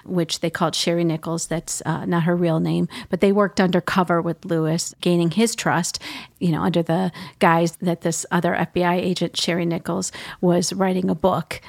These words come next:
about the Tylenol case and, uh, did not believe it was Lewis, and Lewis was helping her. So in two thousand seven, Stacy and I actually got to see this, this video, which, you know, I've been a reporter for thirty years.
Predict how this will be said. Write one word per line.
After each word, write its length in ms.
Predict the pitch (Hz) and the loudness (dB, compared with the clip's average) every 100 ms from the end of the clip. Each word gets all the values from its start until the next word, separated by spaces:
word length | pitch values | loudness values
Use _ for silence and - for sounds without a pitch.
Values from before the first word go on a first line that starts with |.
| - | -4
about 320 | 170 170 180 | 0 0 0
the 100 | 170 | -2
Tylenol 420 | 175 175 175 175 | -2 0 0 -2
case 340 | - 175 175 - | -2 -2 -2 -2
and, 280 | 170 175 - | -4 -4 -6
uh, 120 | 135 | -6
did 160 | - 180 | -2 0
not 220 | 175 - | 0 0
believe 300 | 185 185 185 | -2 -2 -2
it 80 | - | -4
was 180 | 170 | -4
Lewis, 380 | - - 180 - | -2 -2 -2 -2
and 80 | 202 | -4
Lewis 340 | 208 185 175 | 0 0 -2
was 280 | 165 165 - - - - | -4 -4 -6 -12 -18 -2
helping 340 | 175 - 170 | -2 0 -2
her. 220 | 147 190 - - - | -2 -4 -6 -14 -14
So 300 | - - 214 | -4 2 4
in 120 | 196 196 | 4 2
two 220 | - 285 | 4 4
thousand 380 | 262 220 214 196 | 6 6 4 0
seven, 580 | - 180 175 170 170 - | 0 0 2 0 -2 -6
Stacy 400 | - 220 208 208 | -2 0 2 2
and 80 | 180 | 2
I 60 | |
actually 460 | 170 175 - 180 160 | 0 -2 0 -2 -2
got 260 | - 170 | 0 -2
to 80 | - | -2
see 260 | - 175 165 | -4 -2 -2
this, 380 | 165 143 - - _ | -2 -4 -6 -10 _
this 180 | 170 - | -4 -2
video, 500 | - 160 113 85 98 | -2 -2 -2 -2 -2
which, 360 | 165 151 - - - - - | -2 -2 -4 -6 -12 -18 -2
you 120 | 175 | 0
know, 240 | 165 165 156 _ _ _ - | 2 0 -4 _ _ _ 2
I've 100 | 202 | 4
been 100 | 196 | 4
a 40 | |
reporter 320 | 180 - 202 | 4 4 4
for 140 | 185 190 | 6 4
thirty 280 | 202 180 185 | 6 8 8
years. 480 | 190 185 180 180 | 6 6 4 0